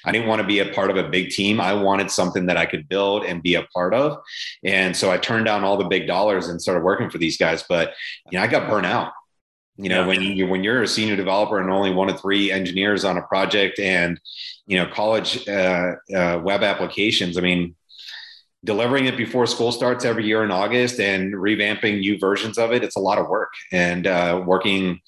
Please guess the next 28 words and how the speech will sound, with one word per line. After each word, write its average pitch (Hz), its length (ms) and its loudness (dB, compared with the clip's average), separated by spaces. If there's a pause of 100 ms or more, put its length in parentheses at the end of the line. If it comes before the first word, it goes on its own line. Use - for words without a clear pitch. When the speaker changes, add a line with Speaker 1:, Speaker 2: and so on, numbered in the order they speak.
(240)
Speaker 1:
seven 104 300 -2
days 104 240 0
a 101 60 0
week, 104 280 2
eighteen-hour 104 600 0
days 104 300 0
and 95 100 -2
going 101 180 2
home 104 240 0
just 101 200 0
to - 40 -8
sleep 104 380 2
at 92 80 -2
the 95 120 0
age 95 140 0
of 90 80 -10
twenty-one, 101 480 0
twenty-two, 101 400 0
twenty-three, 98 380 0
twenty-four, 110 560 -2 (480)
you're 98 160 -2
missing 135 340 0
out 120 180 2
on 101 140 0
a 92 40 0
lot 104 240 2
of 95 80 0
life. 101 360 -2